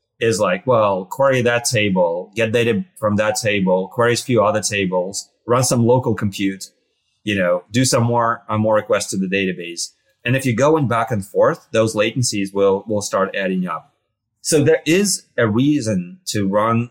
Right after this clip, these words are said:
some sort of runtime, language runtime, right next to the database, or, uh, there's a reason to, to give people access to a potentially a V M compute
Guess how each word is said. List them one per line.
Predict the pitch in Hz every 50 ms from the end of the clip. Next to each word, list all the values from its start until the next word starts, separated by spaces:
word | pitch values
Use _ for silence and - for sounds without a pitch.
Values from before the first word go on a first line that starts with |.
| _
some | - - - - 123 127 127
sort | 123 - 143 131
of | 113 95
runtime, | 92 98 104 110 127 127 123 - 101 92 85 78 - _ _ _ _ _ _ _ _ _ _ _ _ _ _
language | 117 110 117 123 117 107 101 95
runtime, | 98 101 101 117 120 120 127 135 151 160 160 165 - _ _ _ _ -
right | 110 107 107 -
next | 107 107 110 - -
to | -
the | 107 107
database, | 98 107 113 113 113 113 117 113 113 113 113 - - _
or, | 120 120 139 147 147 147 139 - - _ _ -
uh, | 123 110 104 107
there's | 110 113 113 110 98
a | 101
reason | 98 107 123 127 123 123 113 104
to, | - 110 104 104 104 101 _ _
to | - 123 110
give | 98 113 123 120 -
people | 127 123 92 113 104 - -
access | 98 107 117 - - 110 98 -
to | - 123 113 107 101 98 95 - -
a | 98 95 92 92 92 90 101 - _ _
potentially | - 107 95 120 113 110 - 113 104 101 98 95
a | 95
V | 92 101 104 101
M | 104 107 110
compute | - 120 95 - - 98 - - -